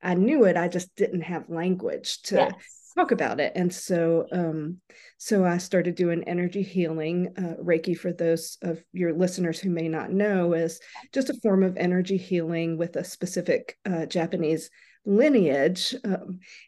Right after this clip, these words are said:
Speaker 1: and I think that there are many, many forms of, of energetic healing that are fabulous. I don't think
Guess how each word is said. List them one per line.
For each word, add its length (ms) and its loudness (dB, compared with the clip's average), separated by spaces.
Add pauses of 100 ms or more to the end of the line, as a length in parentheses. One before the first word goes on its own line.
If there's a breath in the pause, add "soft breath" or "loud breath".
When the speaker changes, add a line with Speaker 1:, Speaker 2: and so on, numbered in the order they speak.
Speaker 1:
and 380 4
I 80 -2
think 320 0
that 220 0
there 200 2
are 40 2
many, 380 2
many 420 -2
forms 580 -8
of, 420 -2 (380 soft breath)
of 280 0
energetic 540 2
healing 520 0
that 340 -4
are 480 -6 (180)
fabulous. 460 2
I 60 -2
don't 180 -4
think 200 -4